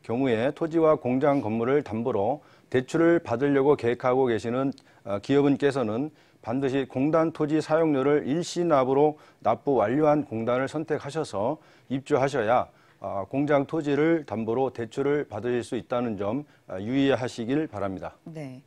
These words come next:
Speaker 2: 자, 지금까지 케이비나 비즈센터 김현수 수석 전문위원과 이야기 나눴습니다. 고맙습니다.
Speaker 1: 네,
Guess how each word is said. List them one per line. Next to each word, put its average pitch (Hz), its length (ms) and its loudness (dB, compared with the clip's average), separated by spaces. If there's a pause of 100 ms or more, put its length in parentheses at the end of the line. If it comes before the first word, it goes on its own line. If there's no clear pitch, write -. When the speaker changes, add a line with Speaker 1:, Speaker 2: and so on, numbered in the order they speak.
(800)
Speaker 2:
자, 175 180 -10
지금까지 233 560 -2
케이비나 285 360 0
비즈센터 233 640 -6
김현수 240 540 -4
수석 254 260 -10
전문위원과 202 760 -4
이야기 175 280 -4
나눴습니다. 151 520 -6
고맙습니다. 202 480 -2
Speaker 1:
네, 120 100 0